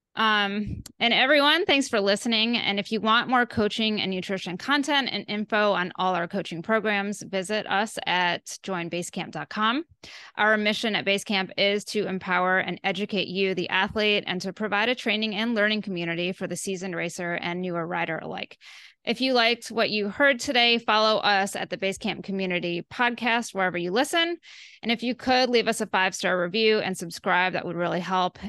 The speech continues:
And finally, sign up for our monthly newsletter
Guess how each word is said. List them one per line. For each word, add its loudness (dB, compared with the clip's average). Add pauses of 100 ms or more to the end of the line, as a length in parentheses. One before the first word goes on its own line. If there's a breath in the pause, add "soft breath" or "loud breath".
And -6
finally, 4
sign 2
up 0
for 2
our 4
monthly 0
newsletter 2